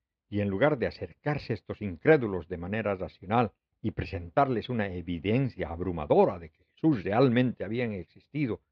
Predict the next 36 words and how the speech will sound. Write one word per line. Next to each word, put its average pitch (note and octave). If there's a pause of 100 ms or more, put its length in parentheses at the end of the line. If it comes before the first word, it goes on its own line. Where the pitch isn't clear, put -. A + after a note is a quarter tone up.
(260)
hace -
poco B2
tiempo, G#2+ (760)
todas C#3
las A#2+
cosas A#2
milagrosas F#2+
que -
se -
dice A#2+
que -
sucedieron G#2
realmente G#2+
sucedieron, G2 (800)
el B2
escritor A#2 (280)
advierte A#2+
a A2
los A2+
lectores A#2 (200)
que D#3
se C#3
mantengan C#3+
alejados C#3+
de G2
esas F2+
personas. F2 (540)
No G#3
los F3
recibas C3+
en G2
tu -
casa C#3+
ni G#2+
les F2
saludes. C#3